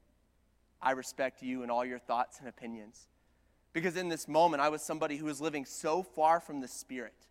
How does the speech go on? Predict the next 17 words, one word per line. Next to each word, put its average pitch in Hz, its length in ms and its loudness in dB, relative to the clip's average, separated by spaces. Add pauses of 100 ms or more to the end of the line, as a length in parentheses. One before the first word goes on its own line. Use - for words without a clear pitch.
(480)
I 180 80 10
was 165 180 2
living 160 540 0
way 185 260 0
outside 156 560 4
of 131 120 0
it. 127 160 -4 (180)
And 185 140 2
my 165 100 10
mom 180 380 4
was 170 160 -4
just 180 200 -10
in 175 60 -4
a 165 60 -2
place 170 360 -4
where, 151 240 0
I, 165 100 -6